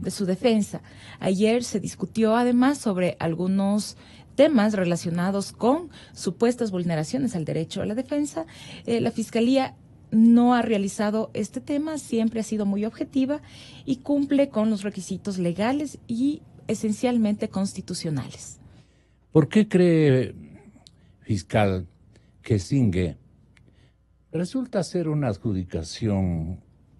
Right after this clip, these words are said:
Speaker 2: un poquito indelicada, como,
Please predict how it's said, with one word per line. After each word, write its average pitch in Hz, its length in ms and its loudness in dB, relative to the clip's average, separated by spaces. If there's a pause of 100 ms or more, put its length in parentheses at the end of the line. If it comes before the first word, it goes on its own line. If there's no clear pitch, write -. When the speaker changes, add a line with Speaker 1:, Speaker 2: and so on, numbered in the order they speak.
(1080)
Speaker 2:
un 117 140 0
poquito 98 960 0 (1000)
indelicada, 110 800 2
como, 90 340 -2